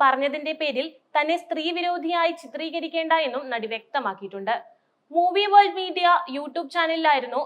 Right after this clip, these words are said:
മല്ലികയുടെ പ്രതികരണം. അക്രമം നടന്ന് പത്തോ പതിനഞ്ചോ വർഷങ്ങൾക്ക് ശേഷം പരാതിപ്പെടുന്നതിൽ എന്ത് അർത്ഥമാണുള്ളതെന്നും അവർ ചോദിച്ചു. മല്ലികയുടെ വാക്കുകൾ ഇങ്ങനെയാണ്. ഇന്ന് ഫ്രീഡം എന്ന വാക്കിനെ പലതരത്തിലും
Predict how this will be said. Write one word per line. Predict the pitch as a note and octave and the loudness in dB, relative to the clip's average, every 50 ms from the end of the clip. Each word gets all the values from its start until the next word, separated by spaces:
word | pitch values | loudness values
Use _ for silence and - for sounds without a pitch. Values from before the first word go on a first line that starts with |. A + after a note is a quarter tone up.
| - B3 | -4 -6
മല്ലികയുടെ | B3 B3 B3 C4+ C4+ C#4+ C4+ G#3 G#3 G3+ | -6 -6 -4 -4 0 0 0 0 0 -4
പ്രതികരണം. | G#3 G3+ F#3 G3+ F#3+ G3+ G3 G3+ G#3 A3+ - _ _ - C4+ | -8 -10 -10 -6 -4 -4 -2 -2 -4 -6 -6 _ _ 0 0
അക്രമം | D4 - - G4+ G4 G4+ G#4 G4+ G4 | 0 4 4 6 6 8 6 6 6
നടന്ന് | G4 F#4+ F#4+ D#4+ F4 F#4 F#4 - | 6 6 6 6 4 2 6 6
പത്തോ | D#4+ D4+ D4+ - F4+ F#4+ F#4 | 6 6 6 4 4 6 8
പതിനഞ്ചോ | F4+ D#4 C#4+ D#4 E4 E4 D#4+ E4+ F#4 F4+ | 6 6 6 4 0 0 0 0 2 2
വർഷങ്ങൾക്ക് | E4+ E4 E4+ - E4+ E4 E4+ E4+ E4+ F4 E4 - | 2 2 2 -2 -2 -2 -2 -2 -2 -4 -4 -2
ശേഷം | D4+ C4+ C#4 - B3 B3 C4+ - | -2 -2 -2 -4 -6 -6 -2 0
പരാതിപ്പെടുന്നതിൽ | C#4 C4 B3+ C4+ C4+ C#4+ C#4 E4 - - D#4+ D#4+ D#4 D#4 C4 D#4+ - - B3+ | 2 2 4 4 4 2 2 0 0 0 2 2 0 0 -2 -6 -4 -4 -4
എന്ത് | C4 C#4 C#4+ C#4+ E4+ - - C4+ | -4 -4 -2 -4 0 2 2 0
അർത്ഥമാണുള്ളതെന്നും | C#4 C4+ - D#4+ D#4 D#4 D#4 D#4 D#4 C#4+ C#4 C#4+ C#4+ C#4+ B3+ A3+ - - - G#3+ | 0 0 0 0 0 2 0 0 0 0 0 0 0 0 -2 -4 -4 -2 -2 -2
അവർ | G#3+ G#3 G#3 - | -2 -4 -8 -10
ചോദിച്ചു. | G#3 G3 G3 F#3+ - A3 A3 - _ _ _ _ _ _ _ _ A3 | -10 -10 -10 -10 -10 -12 -12 -12 _ _ _ _ _ _ _ _ -2
മല്ലികയുടെ | A3 A3+ A#3 B3 C4 B3 C#4 C4+ C4+ C4+ A3+ A#3+ | -2 0 0 0 0 2 2 4 2 4 4 4
വാക്കുകൾ | A#3 A#3+ B3 B3+ C#4+ F#3 G#3+ B3 - - | 4 4 4 2 0 0 0 -2 -2 -6
ഇങ്ങനെയാണ്. | A3 G#3+ G#3 G3+ G3 F#3+ G3 G#3 A3+ A3 - _ _ _ _ _ _ _ _ - F4 | -8 -8 -8 -8 -8 -6 -4 -4 -6 -6 -10 _ _ _ _ _ _ _ _ -6 -2
ഇന്ന് | F#4 A4 A#4+ A#4+ | 0 0 0 0
ഫ്രീഡം | F#4+ F#4 F4+ F#4 G4 G4+ G4 G4 F4 | 0 0 4 4 4 4 4 2 0
എന്ന | F4 F4+ F4+ F4 | 0 2 4 6
വാക്കിനെ | E4+ E4 E4+ E4+ E4 E4+ E4+ E4 | 4 4 4 0 -2 0 4 4
പലതരത്തിലും | C#4 C#4 D4+ D#4 D#4+ D4 C#4+ D4 C#4+ D#4+ C#4 D4 D#4+ | 4 4 4 4 4 2 2 2 0 -4 -4 -4 -2